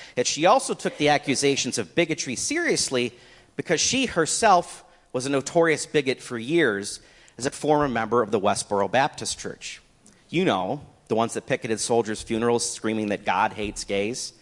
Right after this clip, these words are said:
That was quite the plot tis-, twist for me when that bombshell dropped. So from personal experience, she had to wrestle with some truly awful questions.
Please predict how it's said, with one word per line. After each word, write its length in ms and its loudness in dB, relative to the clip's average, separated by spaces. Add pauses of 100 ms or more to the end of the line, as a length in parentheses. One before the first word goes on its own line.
(540)
That 160 6
was 100 2
quite 260 6
the 60 -12
plot 320 0
tis-, 260 -4
twist 400 0
for 140 -4
me 180 0
when 200 -2
that 240 2
bombshell 420 -6
dropped. 480 -14 (320)
So 160 4
from 160 0
personal 380 6
experience, 500 0
she 120 -2
had 80 4
to 60 2
wrestle 360 2
with 140 -2
some 140 -8
truly 460 0
awful 340 4
questions. 760 -4